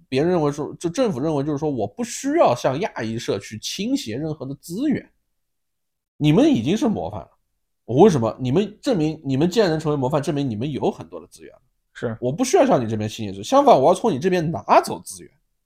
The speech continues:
Speaker 2: 对。
Speaker 1: 我要去向，把，从你这边拿走资源去给那些
Speaker 2: 把本来应该给到亚裔的，
Speaker 1: 啊。
Speaker 2: 重新分配到像，像什么西裔啊，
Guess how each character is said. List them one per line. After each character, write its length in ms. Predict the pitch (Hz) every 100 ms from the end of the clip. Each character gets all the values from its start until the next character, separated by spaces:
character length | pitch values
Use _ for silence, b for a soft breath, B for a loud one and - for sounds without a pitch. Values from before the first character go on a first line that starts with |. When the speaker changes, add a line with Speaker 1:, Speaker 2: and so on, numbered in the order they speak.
| _ _ _ _ _ _
Speaker 2:
对。 100 | -
Speaker 1:
我 60 | 127
要 100 | 156
去 220 | 156 180
向， 280 | 160 214 147
把， 200 | 135 147 160
从 160 | 185
你 60 | 277
这 60 | 202
边 140 | 190
拿 120 | 160
走 100 | 190
资 160 | 139 139
源 120 | 135
去 140 | 139 -
给 340 | - 120 92 92
那 160 | 160 139
些 280 | 110 95 - _ -
Speaker 2:
把 120 | 151
本 120 | 143
来 180 | 127 170 170
应 120 | 175
该 160 | 185 185
给 140 | 180
到 200 | 117 165
亚 180 | 180 180
裔 120 | 127
的， 120 | 101 98
Speaker 1:
啊。 140 | 107 _
Speaker 2:
重 220 | - 180
新 160 | 226 214
分 160 | 226
配 120 | 214
到 160 | 185 175
像， 240 | 147 151
像 200 | 147 147
什 60 | 147
么 100 | 135
西 400 | - - 170 165
裔 80 |
啊， 100 | 127